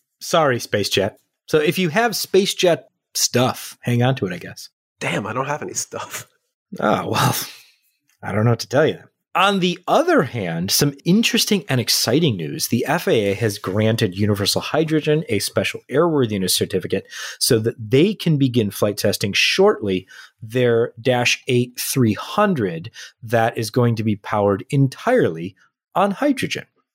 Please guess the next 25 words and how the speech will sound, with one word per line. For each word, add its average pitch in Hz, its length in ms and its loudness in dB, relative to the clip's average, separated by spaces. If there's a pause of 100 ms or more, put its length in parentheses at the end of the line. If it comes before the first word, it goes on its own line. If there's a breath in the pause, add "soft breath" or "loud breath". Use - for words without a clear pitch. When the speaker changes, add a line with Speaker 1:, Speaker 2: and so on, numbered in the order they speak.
(140)
Speaker 1:
And 131 460 2
Speaker 2:
Hey, - 60 -8 (180)
it's - 100 -20
pretty - 180 -4
cool. 143 300 -6 (360)
Speaker 1:
Yeah, 156 500 2
it's 143 160 -2
a 143 40 6
really 180 440 2
cool 165 560 2
thing 131 460 0
that 101 360 0
I'm 101 280 -4 (360)
super 165 320 0
excited 123 380 0
to 104 60 -4
see 107 220 2
happen. 196 540 -2 (340 loud breath)
Their 147 320 0
design 156 520 0
is 117 220 -2
interesting 139 520 2
because 117 360 0
it's 110 200 -2
a 107 180 2